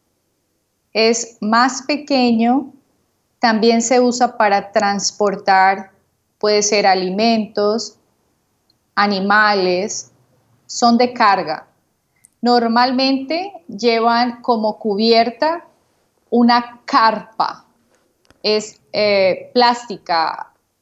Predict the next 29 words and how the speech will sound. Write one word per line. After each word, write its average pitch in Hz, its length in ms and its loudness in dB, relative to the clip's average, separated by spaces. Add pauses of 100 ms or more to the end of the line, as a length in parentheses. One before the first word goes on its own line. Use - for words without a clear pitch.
(120)
Creo 220 300 -2
que 226 80 -2
el 202 60 -4
material 185 520 0
es 208 160 -2
algo 196 300 0
como, 170 380 -4 (120)
como 180 380 -2
plástico. 185 680 -2 (760)
Esos 247 600 0
nosotros 220 720 0
normalmente 202 640 0
decimos 196 540 0
el 190 160 0
camión, 202 440 2 (240)
aquel 196 420 -2
que 220 600 0
es 196 260 -2
para 214 320 0
car-, 233 500 -2
para 190 300 0
transporte 208 640 -2
de 254 180 0
carga, 214 600 0 (500)
pero 202 600 2
su 240 240 -2
cubierta 220 580 2
no 226 140 4
es 226 340 0